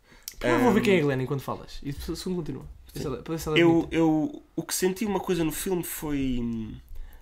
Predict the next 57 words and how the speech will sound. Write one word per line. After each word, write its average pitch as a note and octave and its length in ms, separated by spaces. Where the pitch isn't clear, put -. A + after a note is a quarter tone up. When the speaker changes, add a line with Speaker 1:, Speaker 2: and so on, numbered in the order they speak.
Speaker 2:
assim, - 240
Speaker 1:
Ah, E4 180
Speaker 2:
assim, D4 140
Speaker 1:
é F4 80
esta? E4 140
Speaker 2:
alguma... C#3+ 340
Sim, - 160
Speaker 1:
Ah, - 60
que F#3 60
Speaker 2:
sim. - 120
Speaker 1:
clássica, D#3+ 640
a D#3+ 40
Glenn D3+ 200
Close. G3 480
Speaker 2:
<laughs> - 0
Exato. G3 260
Speaker 1:
Nice. - 360
Speaker 2:
Acho - 180
que - 80
nunca D3 220
ganhou C3 260
um A2 60
Oscar, A2 300
apesar A2+ 200
de G#2+ 60
já G#2 80
ter G#2 160
no-, G2+ 140
estado - 280
nomeada G2+ 340
várias F#2+ 240
vezes. A2+ 380
Speaker 1:
Olha, C#3+ 140
fantástico. D3+ 180
Speaker 2:
E A2 80
se - 160
calhar G#2+ 280
é G#2 100
agora G2+ 340
que - 100
vai F#3+ 80
ser - 80
Speaker 1:
<laughs> E3 80
Speaker 2:
contemplada. - 480
Bom, G2+ 240
Speaker 1:
Então, C4+ 160
mas A#3+ 160
Speaker 2:
mas A#3+ 160
Speaker 1:
explica B3+ 240
lá A3+ 100
porque - 280
é - 20
que G#3+ 80
achas F#3+ 240
que F3+ 360
está E3+ 180
tão, E3+ 420